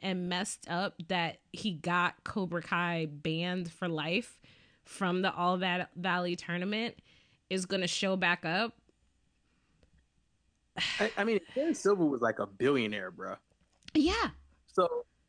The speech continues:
Speaker 2: for him to show back up, like, you know, if, if, if Terry Silver actually cared about Cobra Kai, listen, this, um, this doesn't make any sense.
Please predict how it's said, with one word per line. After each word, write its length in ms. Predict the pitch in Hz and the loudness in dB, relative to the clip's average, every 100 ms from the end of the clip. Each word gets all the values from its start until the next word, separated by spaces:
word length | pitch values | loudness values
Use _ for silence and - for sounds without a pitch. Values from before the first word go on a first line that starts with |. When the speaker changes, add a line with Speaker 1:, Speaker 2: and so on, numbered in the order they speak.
| _ | _
Speaker 2:
for 80 | 165 214 | -2 0
him 120 | 285 | 2
to 80 | 240 | 0
show 340 | - 185 185 | 0 2 4
back 260 | 160 147 151 | 4 0 2
up, 280 | 170 120 - | 2 2 2
like, 300 | 135 123 - _ _ _ _ _ - | 0 0 -6 _ _ _ _ _ 0
you 120 | 180 | 2
know, 320 | 147 120 139 | 4 2 2
if, 140 | 170 170 | 0 0
if, 140 | 208 220 - - - | 2 0 -2 -10 -10
if 280 | - 214 202 | -2 0 0
Terry 260 | - 359 349 | 2 2 4
Silver 280 | 214 175 - | 4 2 2
actually 280 | 131 - 123 | 0 0 -2
cared 240 | 127 123 | 2 2
about 200 | 127 131 | 2 2
Cobra 260 | 160 156 147 | 0 -2 -2
Kai, 340 | 180 170 190 _ _ _ _ _ - - | 0 0 -2 _ _ _ _ _ -20 0
listen, 360 | 320 392 180 - | 2 4 0 0
this, 280 | 165 359 - | 0 0 0
um, 300 | 196 214 185 | 0 2 2
this 140 | 208 208 | 2 0
doesn't 300 | - 311 339 | 2 4 4
make 140 | 277 247 | 4 4
any 140 | 208 | 0
sense. 340 | - 233 202 | 0 -2 -2